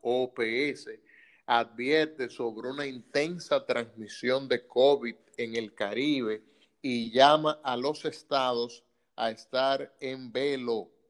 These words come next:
ante esta situación.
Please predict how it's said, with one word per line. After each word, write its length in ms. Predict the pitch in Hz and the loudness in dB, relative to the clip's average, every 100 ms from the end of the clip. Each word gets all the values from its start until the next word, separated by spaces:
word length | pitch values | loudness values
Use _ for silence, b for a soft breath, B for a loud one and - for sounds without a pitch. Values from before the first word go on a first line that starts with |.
| _ | _
ante 420 | 117 110 107 120 | -10 -10 -6 -6
esta 380 | 127 - - 123 | -6 -6 -2 -2
situación. 1300 | - - - 151 147 139 135 120 - 123 127 117 92 | -2 -14 -12 -12 -10 -2 -2 -2 -6 -4 -2 -4 -8